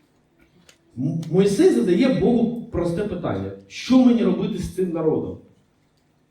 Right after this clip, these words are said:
Але Бог каже: «Я дам воду цьому народу». І Бог робить це диво, не-, не-, ну, неймовірне диво.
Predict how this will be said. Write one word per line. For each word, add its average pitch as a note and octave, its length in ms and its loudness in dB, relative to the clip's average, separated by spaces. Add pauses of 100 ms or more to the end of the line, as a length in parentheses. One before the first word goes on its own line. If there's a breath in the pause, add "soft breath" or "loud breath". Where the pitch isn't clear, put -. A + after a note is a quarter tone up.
Але D#3 220 0
Бог G3 200 0
каже: C#3 320 0
«Я F3 200 2
дам D3 260 -2
воду B2 260 -6
цьому G2+ 260 -16
народу». F#2+ 300 -18 (1040)
І D#3+ 80 -4
Бог F#3+ 380 2
робить G3 400 2
це E3+ 140 0
диво, D3 460 0
не-, D#3+ 300 0
не-, F#3 280 0
ну, D#3 240 -2
неймовірне E3+ 680 0
диво. G#2+ 240 -8